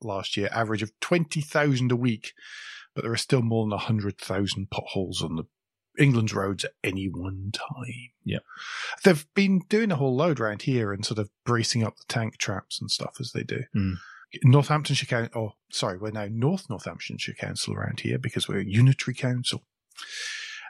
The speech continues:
Speaker 1: If you live in this part of Northamptonshire, you'll know what people's thoughts are on that, especially around Corby. Uh, they've, they've actually been out and, and they've got a sort of, uh,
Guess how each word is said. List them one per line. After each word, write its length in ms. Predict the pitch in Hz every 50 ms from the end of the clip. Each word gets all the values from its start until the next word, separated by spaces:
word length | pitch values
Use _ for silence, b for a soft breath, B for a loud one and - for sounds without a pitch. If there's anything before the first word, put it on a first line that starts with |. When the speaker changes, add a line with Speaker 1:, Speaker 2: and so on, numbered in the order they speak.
| B -
Speaker 1:
If 200 | 120 - - -
you 120 | 98 90 - _ _ -
live 120 | 107 98 92
in 60 | 92
this 100 | 90 -
part 200 | - - 87 -
of 60 | -
Northamptonshire, 600 | 92 87 82 - 92 85 85 - - - - 98
you'll 160 | 90 87 85 82
know 160 | 85 85 85
what 160 | 82 - -
people's 300 | - 101 - - - -
thoughts 260 | - 90 87 - - 87
are 160 | 82 80 82
on 80 | 92
that, 240 | 127 160 175 - - B B B B B B B B B - -
especially 380 | - - - 123 - - 110 101
around 180 | 90 92 104 -
Corby. 320 | - 104 104 101 110 117 - B B B B B B B B B B _ _ -
Uh, 140 | - 127 123 135
they've, 320 | 131 160 160 160 147 - - 127
they've 240 | 147 156 185 165
actually 320 | 170 147 151 143 - - 127
been 160 | 127 127 127
out 320 | 127 120 113 107 110 - - _ -
and, 240 | - 113 110 113 113 -
and 160 | 120 117 117
they've 300 | 120 123 123 123 117 -
got 180 | - 131 117 107
a 60 | 104
sort 200 | - - 110 110
of, 120 | 104 - - _ _ _ _ _ _ _ B B B B B B B B B B B B B _ _ _ _ _ _ _ _ - -
uh, 160 | - - 110